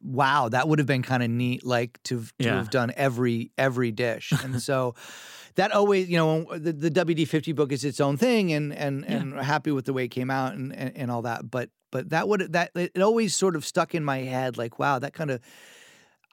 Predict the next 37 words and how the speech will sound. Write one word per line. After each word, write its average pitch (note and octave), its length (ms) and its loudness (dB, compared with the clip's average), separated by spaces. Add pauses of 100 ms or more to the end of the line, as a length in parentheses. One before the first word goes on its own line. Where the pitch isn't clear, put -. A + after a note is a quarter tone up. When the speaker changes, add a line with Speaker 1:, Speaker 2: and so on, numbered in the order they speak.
Speaker 1:
again, F#3+ 360 2
a D3 80 2
book D#3 240 2
that F3 100 2
nobody C#3+ 380 2
needs C3+ 360 0
or B2+ 60 -4
nobody C3 320 2
wants. B2 540 0
I'd, C3 240 -2
I'd C3 180 0
have B2+ 180 0
all B2 140 4
four B2 220 0
copies A#2 560 0
in, - 80 -8
Speaker 2:
Yeah, F3+ 380 2
Speaker 1:
in - 40 0
my C3+ 120 4
Speaker 2:
but D#3+ 80 4
it E3 60 4
would D3 200 4
be, C#3 140 4
Speaker 1:
apartment. C3+ 340 -2
But, A#2+ 100 0
Speaker 2:
it C3 40 4
would B2 140 2
Speaker 1:
but, B2 240 0
Speaker 2:
be C3 80 -4
in B2+ 100 0
the B2+ 80 4
Library A#2 320 4
of G2 40 -10
Congress G2 460 -4
and F2+ 240 -4
Speaker 1:
um, C3 380 0
but, D#3+ 120 -4